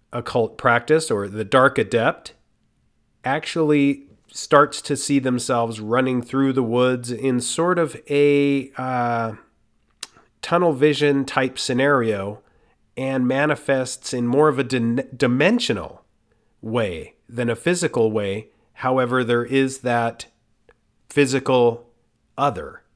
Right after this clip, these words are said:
out there wherever they are manifesting.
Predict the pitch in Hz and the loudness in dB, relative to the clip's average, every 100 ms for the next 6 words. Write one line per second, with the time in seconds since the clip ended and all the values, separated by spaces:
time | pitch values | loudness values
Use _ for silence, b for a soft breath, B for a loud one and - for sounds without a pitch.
0 | _ - 123 117 120 82 73 - 117 113 | _ -2 -2 -2 -4 -6 -10 -8 -2 -2
1 | 107 113 104 104 - - 110 104 98 107 | -2 -4 -2 -4 -6 -12 -8 -6 -6 -4
2 | 131 135 - 104 80 - 80 | -2 -2 -4 -8 -8 -10 -10